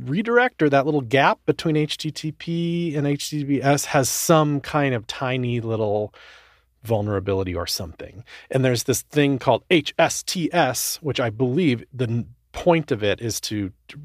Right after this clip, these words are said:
super duper force S S L,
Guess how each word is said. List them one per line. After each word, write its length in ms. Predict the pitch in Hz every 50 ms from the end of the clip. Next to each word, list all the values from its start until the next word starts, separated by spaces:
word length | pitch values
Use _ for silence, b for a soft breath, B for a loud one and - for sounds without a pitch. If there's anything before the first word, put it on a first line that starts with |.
| 147 _ - - - -
super 600 | - - - - - - - 220 190 - - 143 123
duper 360 | 117 127 127 120 - 110 98
force 720 | - - - 131 107 98 95 - - - - - - - _ _ _ _ -
S 160 | - - -
S 160 | 87 - -
L, 240 | - - 60 - -